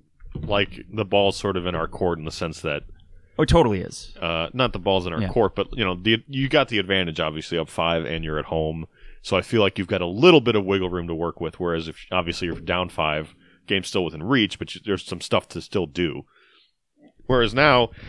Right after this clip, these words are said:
Speaker 1: and this is what I'm talking about with Indiana being desperate, they might take some wild shots, right? 'Cause right now in that huddle, they know they're three minutes away from, not their season ending necessarily,
Speaker 2: But having to
Speaker 1: but a
Speaker 2: win the
Speaker 1: big
Speaker 2: last
Speaker 1: loss,
Speaker 2: two to feel
Speaker 1: right?
Speaker 2: good, right?
Speaker 1: So, desperation mode for Indiana. We'll see if that's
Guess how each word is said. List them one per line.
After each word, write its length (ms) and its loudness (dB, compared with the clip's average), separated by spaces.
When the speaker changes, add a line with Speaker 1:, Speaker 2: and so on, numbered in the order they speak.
Speaker 1:
and 80 -2
this 60 4
is 80 0
what 100 6
I'm 80 2
talking 280 0
about 120 4
with 140 2
Indiana 340 2
being 220 2
desperate, 440 2
they 100 -4
might 180 4
take 180 2
some 120 -6
wild 240 0
shots, 300 -4
right? 200 4
'Cause 140 4
right 160 6
now 160 6
in 60 2
that 160 2
huddle, 240 4
they 160 8
know 180 8
they're 120 6
three 200 -2
minutes 280 0
away 340 6
from, 340 2
not 180 6
their 100 0
season 320 -2
ending 260 4
necessarily, 340 4
Speaker 2:
But 40 8
having 180 6
to 40 8
Speaker 1:
but 20 8
a 20 8
Speaker 2:
win 80 8
the 80 4
Speaker 1:
big 80 8
Speaker 2:
last 240 8
Speaker 1:
loss, 60 -2
Speaker 2:
two 100 4
to 40 0
feel 120 2
Speaker 1:
right? 80 2
Speaker 2:
good, 180 0
right? 220 -2
Speaker 1:
So, 320 0
desperation 580 4
mode 200 0
for 140 -4
Indiana. 420 2
We'll 100 0
see 220 0
if 100 0
that's 440 -2